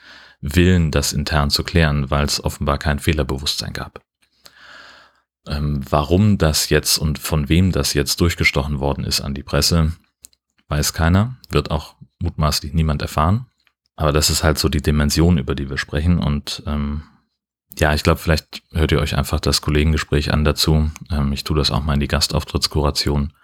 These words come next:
in der ich das so ein bisschen zusammenfasse, wie auch die, die Stimmung ist gerade im N D R. Das hat mich beschäftigt. Ähm, dann gab's aber auch ein paar, paar sehr schöne, äh, äh, Termine. Zum einen, ähm, war ich unterwegs im Land und habe einen Bericht gemacht über die Markttreff-Idee.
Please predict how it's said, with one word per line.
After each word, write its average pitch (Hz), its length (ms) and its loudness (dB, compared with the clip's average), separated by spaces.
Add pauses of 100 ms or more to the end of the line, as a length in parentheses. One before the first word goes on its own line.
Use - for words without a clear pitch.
(400)
in 78 120 4
der 73 120 4
ich - 100 -2
das - 180 2
so 76 80 0
ein 73 60 -2
bisschen 78 260 2
zusammenfasse, 73 600 2
wie 76 140 2
auch - 120 -2
die, 71 280 -2
die 71 120 -4
Stimmung 78 400 0
ist 65 220 -2
gerade 67 440 -8
im 69 160 -8
N 69 140 -6
D - 80 -8
R. - 260 -12 (1400)
Das 87 160 2
hat 101 140 2
mich 85 140 -2
beschäftigt. 98 600 -2
Ähm, 80 200 -2
dann 80 140 0
gab's 92 220 0
aber 87 160 2
auch 80 140 -2
ein 85 80 -4
paar, 78 260 2 (420)
paar 82 120 2
sehr 76 140 2
schöne, 90 500 2
äh, - 800 -6
äh, 78 100 -2 (160)
Termine. 85 460 2 (360)
Zum - 220 0
einen, 95 300 2 (480)
ähm, 82 380 4
war 85 300 2
ich 85 140 0
unterwegs 80 420 2
im 85 100 2
Land 80 300 4
und 80 180 0
habe 80 280 2
einen 78 180 0
Bericht 76 280 -2
gemacht 80 280 0
über 80 160 -2
die 76 140 -2
Markttreff-Idee. 104 1120 -2